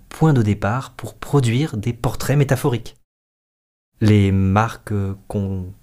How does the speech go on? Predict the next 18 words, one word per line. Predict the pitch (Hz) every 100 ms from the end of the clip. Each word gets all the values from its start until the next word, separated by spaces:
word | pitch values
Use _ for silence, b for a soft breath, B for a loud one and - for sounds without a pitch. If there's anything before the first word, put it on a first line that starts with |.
| -
peut | 104
voir | 98 101 123 113
sur | - 95
un |
visage | 92 98 131 127
n'ont | 104 98
rien | 110 120
d'inné, | 127 143 131 127 B B B
elles | 104 -
trahissent | 113 113 104
des | 104
passions | 107 131 - - 135 135
qui | 127 104
ont | 101
lentement | 110 123 - 127 131
creusé | 107 - 104 107
des | 104
sillons. | - 147 117